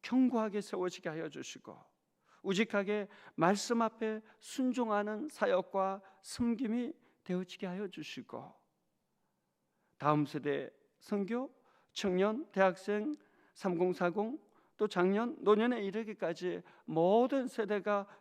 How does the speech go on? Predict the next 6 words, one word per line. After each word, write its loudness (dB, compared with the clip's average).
주께 -4
돌아오는 0
그런 -2
삼분교회 -2
되어지게 0
하여 -2